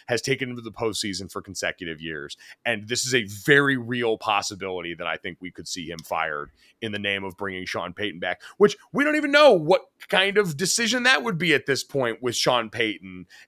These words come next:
and what he would be without Drew Brees. So all these things,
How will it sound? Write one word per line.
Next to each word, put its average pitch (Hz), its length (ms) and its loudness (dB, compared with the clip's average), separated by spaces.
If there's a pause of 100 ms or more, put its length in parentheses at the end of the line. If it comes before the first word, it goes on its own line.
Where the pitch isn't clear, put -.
and 131 220 2
what 131 200 4
he 147 220 -6
would 135 180 2
be 123 220 -2
without 113 400 2
Drew 110 220 -4
Brees. 85 640 -8
So 127 560 4 (380)
all 185 180 8
these 170 220 0
things, 131 500 2